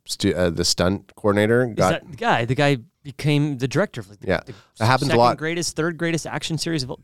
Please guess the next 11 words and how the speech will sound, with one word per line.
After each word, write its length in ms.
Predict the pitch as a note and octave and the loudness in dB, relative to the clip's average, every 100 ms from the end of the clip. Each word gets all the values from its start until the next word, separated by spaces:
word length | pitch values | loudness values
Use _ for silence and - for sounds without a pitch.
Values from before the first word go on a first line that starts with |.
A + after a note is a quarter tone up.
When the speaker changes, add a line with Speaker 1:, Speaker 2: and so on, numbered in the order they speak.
| _ | _
Speaker 2:
greatest 360 | A2 D#3+ F3 | -6 -4 -2
action 340 | G3 F#3+ F3+ F3+ | -2 -4 -2 0
Speaker 1:
Yeah, 200 | A#2 G2 | 2 2
Speaker 2:
series 80 | - | -2
Speaker 1:
so 260 | - - B2+ | -8 2 4
Speaker 2:
of 60 | A2 | 4
all 60 | |
Speaker 1:
s-, 160 | F#2 - | 2 -2
Speaker 2:
time? 100 | - | -4
Speaker 1:
stunt 460 | - - - B2+ C#3 | -6 -2 2 0 0
coordinators, 1000 | B2+ A2 G2 F#2+ F#2+ F#2+ - - - | 2 4 4 4 4 2 0 -4 -6